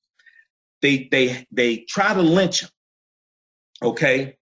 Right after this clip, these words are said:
Then they get into a fight with each other. Uh, the sheriff gets into a fight with James Taylor. Everybody's distracted. He, uh, Ving Rhames' character pulls his pocket knife, his switchblade,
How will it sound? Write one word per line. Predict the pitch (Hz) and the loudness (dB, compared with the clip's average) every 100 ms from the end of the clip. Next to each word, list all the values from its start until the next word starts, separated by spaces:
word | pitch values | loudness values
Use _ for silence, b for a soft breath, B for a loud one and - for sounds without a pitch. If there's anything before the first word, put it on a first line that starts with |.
| _ _ _ _ _ | _ _ _ _ _
Then | 190 208 | 2 4
they | 185 | 2
get | 139 175 | 4 2
into | 160 175 | 2 0
a | 127 - | -2 0
fight | 214 180 | 0 2
with | 135 110 | 0 -2
each | 98 - | -6 -8
other. | 80 73 82 _ _ _ | -10 -12 -18 _ _ _
Uh, | 110 98 85 76 76 | -4 -2 -4 -8 -10
the | - | -10
sheriff | - 175 151 | -2 0 0
gets | 156 143 | -2 -4
into | 123 131 | -2 -4
a | |
fight | - 147 131 113 | 0 -2 -2 -4
with | 98 | -6
James | 127 131 123 | -4 -4 -4
Taylor. | - 131 95 90 - | -4 -4 -2 -8 -4
Everybody's | 147 143 127 117 - | -2 -2 -4 -6 -8
distracted. | 101 - 175 147 - - _ _ _ _ _ _ _ _ _ _ | -12 -8 -6 -6 -8 -20 _ _ _ _ _ _ _ _ _ _
He, | - 180 156 143 139 _ _ | 0 2 2 -4 -10 _ _
uh, | 117 110 98 82 - _ _ _ _ _ _ | -6 -4 -6 -8 -12 _ _ _ _ _ _
Ving | 180 170 170 147 | -4 0 0 2
Rhames' | 170 170 147 | 2 2 -2
character | - 139 123 - 120 | -2 2 0 0 -6
pulls | - - 190 180 | -2 2 4 4
his | 165 135 - - _ _ _ _ _ _ _ _ - | 2 -2 -4 -16 _ _ _ _ _ _ _ _ -4
pocket | - - 120 | -2 -2 -4
knife, | 113 104 98 | -2 -4 -6
his | 95 - | -10 0
switchblade, | 190 143 131 117 | 0 0 -2 -2